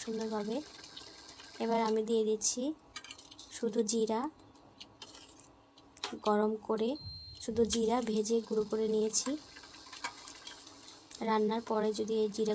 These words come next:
গুঁড়াটা ব্যবহার করা হয়, ভাজা জিরার গুঁড়া, তাহলে কিন্তু তরকারির টেস্টটা একটু অন্যরকম হয়, অনেক ভালো লাগে খেতে। তো এক চা চামচের মতো আমি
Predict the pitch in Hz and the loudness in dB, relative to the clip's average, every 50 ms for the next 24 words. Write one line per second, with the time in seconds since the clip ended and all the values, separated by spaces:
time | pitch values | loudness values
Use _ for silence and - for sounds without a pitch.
0 | 208 214 208 214 214 208 220 208 208 214 208 202 208 208 208 208 - 220 220 220 | 2 2 0 0 0 -2 -4 -2 0 0 2 2 2 0 0 -2 -2 -2 -2 -2
1 | 214 - 214 208 220 220 214 214 214 214 214 208 214 220 202 214 214 208 202 - | -4 -4 -4 -4 -4 -2 -2 -2 0 0 0 0 0 0 0 0 0 -2 -2 -2
2 | 202 208 214 262 302 - - - - - - - - - - - - 214 214 220 | -2 0 0 -2 -4 -6 -14 -20 -20 -20 -20 -20 -20 -20 -12 -8 -6 -2 0 0
3 | 214 220 220 - - 226 220 214 - 226 240 294 302 - - - - - 226 220 | 0 0 0 0 0 0 0 0 -2 -2 -2 -2 -2 -6 -10 -12 -8 -4 -4 -4
4 | 214 - 214 214 208 - 220 220 208 - - - 226 220 214 - - 226 220 214 | -2 -2 -2 -2 -2 0 -2 -2 -2 -2 -6 -6 -4 -6 -6 -6 -6 -4 -2 0
5 | 214 214 214 208 208 - 214 220 208 208 214 220 220 262 - - - - - - | 0 0 -2 -2 -4 -4 -6 -6 -6 -6 -4 -4 -4 -4 -6 -8 -14 -20 -20 -20
6 | - - - - - - - - - 226 214 220 214 214 202 214 214 208 214 208 | -20 -20 -20 -20 -20 -20 -20 -10 -4 -2 0 0 0 0 -2 0 0 2 2 2
7 | 214 208 214 214 - - 208 - 226 226 277 - - - - - - - - - | 2 0 0 -2 -2 -4 -4 -2 -2 -4 -4 -4 -10 -16 -18 -20 -20 -20 -20 -18
8 | - - - - - - - - - - - - - - - - - - - - | -18 -18 -18 -18 -20 -20 -20 -20 -20 -20 -20 -20 -20 -18 -16 -16 -16 -16 -16 -16
9 | - - - - - - - - - - - - - - - - - - - - | -18 -20 -20 -20 -20 -20 -20 -20 -20 -20 -20 -20 -20 -20 -20 -20 -20 -20 -20 -20
10 | - - - - - - - 240 233 233 233 - 240 233 240 233 233 220 - 247 | -20 -20 -20 -20 -12 -6 -2 0 2 2 2 0 2 2 4 4 4 4 4 4
11 | 240 233 233 226 - 240 233 226 220 214 233 | 4 4 2 2 0 0 2 2 2 2 2